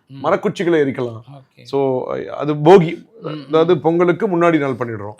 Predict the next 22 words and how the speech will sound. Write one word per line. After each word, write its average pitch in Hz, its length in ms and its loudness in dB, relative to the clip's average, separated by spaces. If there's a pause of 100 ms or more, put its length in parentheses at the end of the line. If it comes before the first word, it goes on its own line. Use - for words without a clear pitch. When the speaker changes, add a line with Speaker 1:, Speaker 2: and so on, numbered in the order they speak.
(140)
Speaker 1:
போகி 302 440 -6
அன்னைக்கு 247 420 -10
நம்ம 202 240 -12
வீட்ல 185 360 -10
பூஜைகள் 202 440 -8
ஏதாவது 123 340 -12 (100)
செய்யணுமா? 107 640 -20 (500)
Speaker 2:
இந்திரனை 240 400 -2
வழிபடலாம். 139 500 0 (260)
Speaker 1:
ஓ. 139 340 -20
Speaker 2:
ஆ, 113 100 -18
இந்திரன், 208 460 -8
இந்திரனை 247 320 -6
பூஜை 170 240 -2
பண்ணலாம். 117 240 -4
Speaker 1:
ஆனா, 349 160 -12
நம்ம 285 220 -8
வீட்ல 269 340 -12
இந்திரனை 254 840 -8
வழிபடுறதுன்னு 214 680 -8
நம்ம 190 340 -8
ஒண்ணும் 175 440 -12